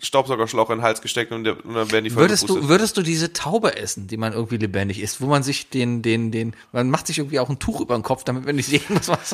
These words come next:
Speaker 2: man da macht?
Speaker 1: Ja, das hatten wir doch,
Speaker 2: Ich hab
Speaker 1: das,
Speaker 2: da mal was von
Speaker 1: da
Speaker 2: ge-
Speaker 1: haben wir doch mal, das, das haben wir, wir haben im Podcast drüber gesprochen.
Speaker 2: Kann sein.
Speaker 1: Nee, würde ich nicht machen.
Speaker 2: Ja.
Speaker 1: Nee, nee.
Speaker 2: Und wenn's schmeckt?
Speaker 1: Egal.
Speaker 2: Und wenn's vegan wäre?
Speaker 1: Dann wäre das Problem nicht da.
Speaker 2: V-, v-, vielleicht, ja doch.
Speaker 1: Nee, weil dann würde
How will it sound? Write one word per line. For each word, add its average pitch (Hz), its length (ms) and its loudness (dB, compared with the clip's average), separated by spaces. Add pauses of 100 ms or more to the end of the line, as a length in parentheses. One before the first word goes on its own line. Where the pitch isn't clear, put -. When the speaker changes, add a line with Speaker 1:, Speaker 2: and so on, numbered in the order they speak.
Speaker 2:
man - 40 0
da 147 80 6
macht? 139 200 2
Speaker 1:
Ja, 208 240 4
das 226 180 4
hatten 240 180 -2
wir 233 80 -2
doch, 190 100 2
Speaker 2:
Ich 156 120 4
hab 185 120 4
Speaker 1:
das, 208 100 6
Speaker 2:
da 180 80 4
mal 156 80 4
was 156 120 4
von 170 80 6
Speaker 1:
da 156 60 4
Speaker 2:
ge- 151 80 4
Speaker 1:
haben 247 140 -4
wir 214 80 0
doch 190 80 -4
mal, 180 220 4
das, 139 180 -2
das - 260 0
haben 254 160 6
wir, 311 160 6
wir 196 120 6
haben 302 100 6
im 226 80 6
Podcast - 380 4
drüber 156 160 2
gesprochen. 113 340 2
Speaker 2:
Kann 143 160 2
sein. 135 340 0 (160)
Speaker 1:
Nee, 135 240 2
würde 123 120 -4
ich 113 100 -8
nicht 110 160 -10
machen. 110 260 -12
Speaker 2:
Ja. 113 220 -4
Speaker 1:
Nee, 113 160 -12
nee. - 180 -16 (120)
Speaker 2:
Und 117 160 -2
wenn's 113 160 4
schmeckt? - 320 0 (500)
Speaker 1:
Egal. - 440 -10
Speaker 2:
Und 113 60 0
wenn's 110 160 2
vegan 113 380 2
wäre? 156 240 2 (960)
Speaker 1:
Dann 104 300 -6 (100)
wäre 117 280 4
das 113 180 0
Problem 120 420 0
nicht 98 180 -4
da. - 180 -6 (220)
Speaker 2:
V-, - 280 -12
v-, 135 60 -10
vielleicht, - 520 0
ja 95 80 2
doch. 127 360 0
Speaker 1:
Nee, 120 200 0
weil 117 100 4
dann 113 260 2 (200)
würde 120 420 0